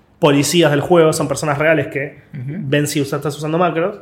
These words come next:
Speaker 1: no saben que, o sea, no saben que lo estás usando, no saben que existe la posibilidad de usarlos. Porque los cheaters, o sea, como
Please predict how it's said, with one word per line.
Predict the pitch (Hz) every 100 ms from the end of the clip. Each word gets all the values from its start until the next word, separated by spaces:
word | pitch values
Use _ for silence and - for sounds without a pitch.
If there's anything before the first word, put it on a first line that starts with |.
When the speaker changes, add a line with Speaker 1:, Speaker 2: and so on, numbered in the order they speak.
| - _ _ _ _ _ _ -
Speaker 1:
no | 202
saben | 269 214 135
que, | 143 135 156
o |
sea, | 156
no | 170
saben | 262 160
que |
lo |
estás | 131 127
usando, | 131 143
no | 180
saben | 233
que | 165
existe | - 202
la | 175
posibilidad | 147 160 175
de | 185
usarlos. | - 151 120 - _ _ _ _
Porque | - 160
los | 170
cheaters, | 269 262 - - 185
o |
sea, | - 147
como | 143 135